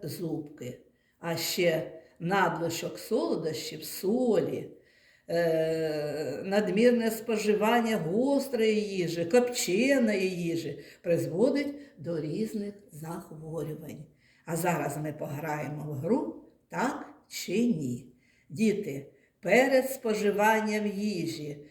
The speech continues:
треба мити руки чи ні? Треба, правильно. Їсти треба в один і той же час?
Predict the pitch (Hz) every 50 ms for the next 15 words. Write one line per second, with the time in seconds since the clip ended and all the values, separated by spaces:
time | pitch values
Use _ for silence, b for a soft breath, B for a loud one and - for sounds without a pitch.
0 | B B _ 240 262 349 392 392 - 285 208 190 175 175 170 - - - 160 -
1 | - - 190 160 180 170 - - 156 156 - - - 220 208 190 160 147 117 -
2 | - - - _ _ _ _ _ _ _ _ _ _ _ 226 208 190 175 170 165
3 | 165 160 165 170 170 160 165 170 175 170 - 175 170 170 170 165 165 170 180 180
4 | 175 175 175 175 175 175 B B B B B B 196 190 254 302 294 - - 294
5 | 277 277 285 269 269 269 247 262 262 262 262 254 247 269 269 269 285 285 - 359
6 | 370 427 453 403 240 196 180 165 170 165 - 165 151 143 139 131 - - -